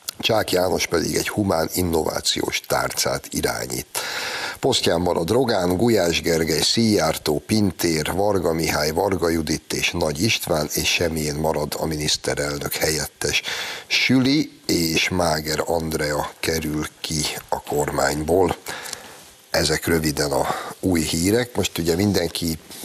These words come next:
remek nagyokat találgat, hogy mi, mi mit jelent, meg mi miért van. Azt gondolom, hogy az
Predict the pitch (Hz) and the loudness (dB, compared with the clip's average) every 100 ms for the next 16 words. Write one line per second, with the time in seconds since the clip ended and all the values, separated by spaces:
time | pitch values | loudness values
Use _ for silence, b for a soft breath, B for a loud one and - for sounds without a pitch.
0 | B 87 90 85 76 82 80 76 - - | B -2 0 0 -2 0 0 0 -2 0
1 | 80 76 67 76 82 101 - 135 98 95 | -2 0 0 0 0 0 0 -2 0 0
2 | 98 107 117 104 87 104 101 101 110 - | 2 2 2 2 2 2 4 4 4 2
3 | 82 82 95 98 95 87 85 78 92 123 | 2 2 4 4 6 6 4 2 2 2
4 | 156 B B B B B B B B B | 0 B B B B B B B B B
5 | B - 92 107 98 98 98 98 92 | B -2 0 2 4 4 4 4 4